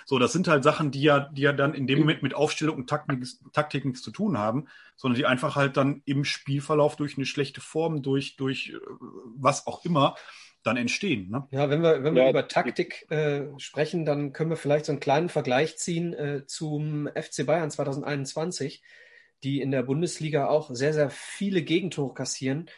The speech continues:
Speaker 3: äh, weil eben, äh, eine sehr, sehr hoch verteidigende, verteidigende Mannschaft, äh, mit einem langen Ball hinter die Kette sehr schnell ausgespielt werden kann.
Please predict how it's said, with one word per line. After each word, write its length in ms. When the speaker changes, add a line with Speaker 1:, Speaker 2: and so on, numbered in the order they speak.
Speaker 3:
äh, 300
weil 420
eben, 500
äh, 460
eine 420
sehr, 360
sehr 360
hoch 240
verteidigende, 840
verteidigende 800
Mannschaft, 680
äh, 220
mit 240
einem 280
langen 300
Ball 160
hinter 240
die 140
Kette 420
sehr 180
schnell 300
ausgespielt 580
werden 220
kann. 300